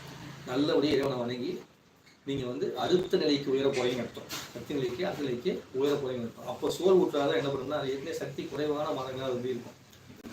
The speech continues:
அப்போ அந்த நேரத்துல வந்து என்ன ஆயிடும்? சோர்வு விடும்போது உங்களுக்கு பிரச்சனை வந்து வரும். இது உதாரணத்துக்காக சொன்ன மாதங்கள். இது மாதிரி ஒவ்வொருத்தருடைய பிறந்த நாட்களையும் வச்சு நாம வந்து அந்த மாதங்களை வந்து எடுத்து நீங்க வந்து பார்த்தா, அந்த நேரத்துல நீங்க தயாராகிக்க முடியும். இது போக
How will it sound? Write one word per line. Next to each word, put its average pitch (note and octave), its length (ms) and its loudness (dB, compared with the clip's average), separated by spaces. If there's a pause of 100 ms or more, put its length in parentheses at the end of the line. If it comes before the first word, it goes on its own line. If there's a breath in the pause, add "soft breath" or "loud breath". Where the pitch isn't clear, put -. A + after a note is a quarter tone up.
(420)
அப்போ C#3+ 260 0
அந்த D3 140 2
நேரத்துல D#3+ 340 2
வந்து D3+ 120 0
என்ன D3+ 80 6
ஆயிடும்? A#2+ 240 2 (300)
சோர்வு D3 260 0
விடும்போது B2+ 400 2 (120)
உங்களுக்கு C3+ 600 0
பிரச்சனை C3 360 -4
வந்து A#2+ 160 2
வரும். - 140 -10
இது B2+ 200 -4
உதாரணத்துக்காக C#3 720 0
சொன்ன C3 260 -4
மாதங்கள். A#2 540 -4
இது B2 140 -6
மாதிரி C#3 280 -4
ஒவ்வொருத்தருடைய C#3+ 600 0
பிறந்த B2+ 380 -4
நாட்களையும் A#2+ 420 -2
வச்சு E3 400 -6 (420 loud breath)
நாம C3+ 200 -4
வந்து C#3+ 180 -2
அந்த A#2+ 120 -2
மாதங்களை B2+ 360 0
வந்து A2+ 380 -4 (120)
எடுத்து C3 240 -2
நீங்க A#2+ 220 -4
வந்து B2 180 -2
பார்த்தா, A#2+ 260 -4
அந்த B2+ 140 -6
நேரத்துல B2+ 140 -8
நீங்க C3 200 -6 (120)
தயாராகிக்க C3 420 2
முடியும். G#2 320 -8 (540 loud breath)
இது D3+ 160 -2
போக F#3 440 2